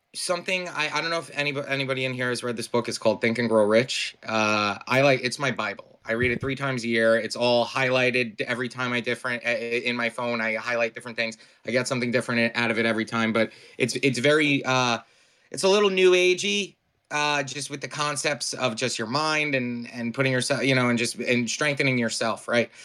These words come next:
So this book, I just, I worship this book, and I just really, 'cause it's proven, it's, it's a weird little science, but it really works. And, um,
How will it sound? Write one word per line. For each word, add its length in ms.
So 180
this 200
book, 420
I 120
just, 280
I 120
worship 420
this 160
book, 400
and 140
I 80
just 180
really, 300
'cause 200
it's 160
proven, 460
it's, 240
it's 180
a 80
weird 300
little 180
science, 440
but 120
it 100
really 220
works. 480
And, 300
um, 640